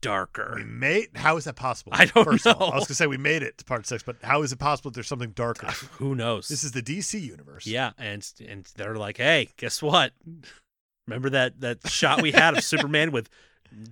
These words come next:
Speaker 1: burnt Lois in front of him?
Speaker 2: Right. Something
Speaker 1: We're
Speaker 2: darker.
Speaker 1: going darker now." <laughs>
Speaker 2: Right. And that had to have pissed off Joss Whedon 'cause he's a racist. <laughs> I just,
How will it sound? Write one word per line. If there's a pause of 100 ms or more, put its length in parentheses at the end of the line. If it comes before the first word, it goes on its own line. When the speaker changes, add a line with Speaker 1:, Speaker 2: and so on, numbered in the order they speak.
(100)
Speaker 1:
burnt
Lois
in
front
of
him?
Speaker 2:
Right. (240)
Something (120)
Speaker 1:
We're
Speaker 2:
darker.
Speaker 1:
going (240)
darker
now."
<laughs>
Speaker 2:
Right.
And
that
had
to
have
pissed
off
Joss
Whedon
'cause
he's
a
racist. (280)
<laughs> (3000)
I
just,